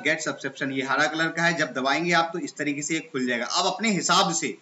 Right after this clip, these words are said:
मेरे हिसाब से तो छह महीने और बारह महीने का सबसे बढ़िया कोर्स होता है, क्योंकि इसमें एक तो cost भी कम हो जाती है, काफी कम cost हो जाती है।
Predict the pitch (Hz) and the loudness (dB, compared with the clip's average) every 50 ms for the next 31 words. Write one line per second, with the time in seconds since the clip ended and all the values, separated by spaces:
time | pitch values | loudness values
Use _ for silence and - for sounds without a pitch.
0 | _ _ _ _ _ _ _ _ _ - 120 143 156 180 208 226 220 208 185 202 | _ _ _ _ _ _ _ _ _ -6 -2 0 2 4 6 6 4 6 6 4
1 | 202 196 - 208 196 196 208 196 202 - - - 160 175 175 180 180 180 190 202 | 4 4 4 0 0 0 0 -2 -2 -4 -2 0 2 2 2 2 0 0 2 2
2 | 202 196 185 - 147 147 147 160 156 160 156 165 175 175 180 175 160 - - 170 | 2 2 2 4 4 6 6 6 4 4 2 0 0 0 -2 -4 -6 -8 -8 -6
3 | 143 127 127 135 143 151 147 156 160 165 156 - 160 147 127 143 135 139 139 - | -2 -2 0 2 2 0 0 -2 -4 -6 -4 -6 -8 -6 -2 -2 -2 -2 -4 -6
4 | - _ _ _ _ _ _ _ - 143 147 143 165 170 165 160 160 - 160 175 | -12 _ _ _ _ _ _ _ -4 -4 -2 0 2 2 2 2 2 0 -2 -2
5 | 175 170 - - 180 175 - - 156 151 147 - 160 170 180 170 175 165 175 180 | -2 -2 -2 -4 -6 -6 -2 0 0 0 0 -2 -4 -4 -2 0 0 0 2 2
6 | 170 151 160 151 147 - 165 156 156 175 175 170 - - 131 - 165 165 160 160 | 2 2 0 0 0 -2 -4 -4 -4 -6 -6 -8 -8 -8 -6 -4 -4 -4 -2 -2
7 | 156 160 156 156 160 160 - 170 147 151 147 143 - 156 156 160 165 | -2 -2 -2 -4 -4 -4 -4 -4 -2 -2 -2 -2 -4 -6 -8 -8 -8